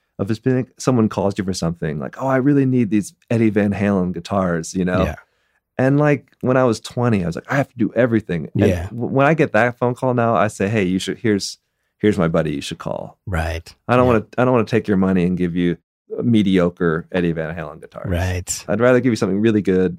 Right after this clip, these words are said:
Speaker 1: and that's not, call this guy. He's great at that.
Speaker 2: Mm-hmm.
Speaker 1: She, she's great at that. You know,
Speaker 2: Yeah.
Speaker 1: like, so I think
Speaker 2: Yeah.
Speaker 1: that's, you don't have to be the greatest person at every single thing ever under the sun. I,
Speaker 2: Right.
Speaker 1: you know.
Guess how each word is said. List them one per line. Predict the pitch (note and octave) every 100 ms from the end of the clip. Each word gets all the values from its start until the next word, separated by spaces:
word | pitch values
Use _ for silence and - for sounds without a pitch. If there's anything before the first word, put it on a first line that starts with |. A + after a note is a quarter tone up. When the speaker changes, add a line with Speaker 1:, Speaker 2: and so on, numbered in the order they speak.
| -
Speaker 1:
and | G2+
that's | F#2+
not, | G2 E2+ - _ _ _ _ -
call | - B2
this | G#2 -
guy. | - -
He's | - A#2 G2+ - -
great | A#2+ F#2+ E2+
at | D2
that. | - - B2+
Speaker 2:
Mm-hmm. | C#3 C3 D3 C#3+
Speaker 1:
She, | - - A#2+
she's | - C3+ A2
great | A2 F2
at | D#2
that. | - -
You | C3
know, | A#2+ A2
Speaker 2:
Yeah. |
Speaker 1:
like, | A2 G#2+
so | - - G#2+ G2+ _ _ _
I | A2
think | B2 F#2
Speaker 2:
Yeah. | G2
Speaker 1:
that's, | F2+ F2 - -
you | C3
don't | C#3+
have | - A#2 A#2+ -
to | G2+
be | E2 G2 F2+ F2+ E2+ _ _
the | F#2 F2+
greatest | F2+ G2 F#2+ G2 F2+ -
person | G#2+ F#2 F2
at | E2 -
every | G2 G2
single | F2 F#2 F2+ F2
thing | - E2+ D#2
ever | E2+ D#2 D2 D#2+
under | D#2+ D#2
the | -
sun. | - - -
I, | - G2
Speaker 2:
Right. | E2+ -
Speaker 1:
you | -
know. | D#2+